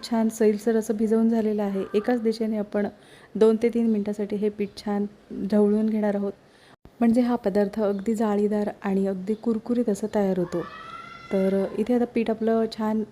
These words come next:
मिक्स करून झालेलं आहे. आता दोन ते तीन मिनटासाठी आपण झाकण ठेवणार आहोत.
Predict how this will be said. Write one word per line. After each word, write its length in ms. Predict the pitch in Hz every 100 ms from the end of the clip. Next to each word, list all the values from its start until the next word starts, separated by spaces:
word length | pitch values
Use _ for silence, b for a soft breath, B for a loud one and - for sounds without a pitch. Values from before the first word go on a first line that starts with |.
| -
मिक्स 320 | 214 226 -
करून 280 | - 226 226
झालेलं 380 | 233 226 220 220
आहे. 260 | 208 190 180
आता 340 | 190 190 196
दोन 240 | 185 226
ते 140 | 233 254
तीन 200 | 254 247
मिनटासाठी 480 | 240 220 208 196 202
आपण 180 | 220
झाकण 340 | 233 226 202 190
ठेवणार 320 | 190 175 170
आहोत. 220 | 165 160